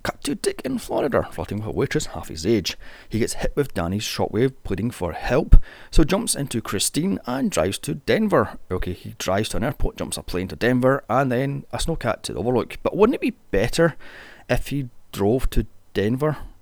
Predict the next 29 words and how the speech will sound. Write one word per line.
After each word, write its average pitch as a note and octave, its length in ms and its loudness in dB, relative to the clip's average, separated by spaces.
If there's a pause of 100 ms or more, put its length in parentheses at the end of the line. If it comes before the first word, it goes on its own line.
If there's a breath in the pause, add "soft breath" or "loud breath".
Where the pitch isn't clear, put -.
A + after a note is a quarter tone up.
only B2 160 2
to A#2+ 80 -4
be G#2+ 100 -4
stuck - 480 -2
in G2+ 100 -2
the G#2 40 -4
snow? B2 500 -4 (120)
So - 180 -4
Kojo B2+ 420 2
comes A#2 200 -4
out G#2 180 -4
to - 60 -18
give A2+ 160 -4
him B2 80 -4
some F#2 180 -6
red G2+ 220 2
rum, A2+ 240 0 (260 loud breath)
and G#2+ 100 -2
Charlie A2 320 0
McGee A#2+ 300 0 (380 soft breath)
helps - 220 0
melt A#2 160 2
the - 60 -4
snow, B2 360 0 (140)
getting - 160 -2
him F#2+ 60 -4
out A2+ 100 2
of F#3+ 100 0
it. - 120 0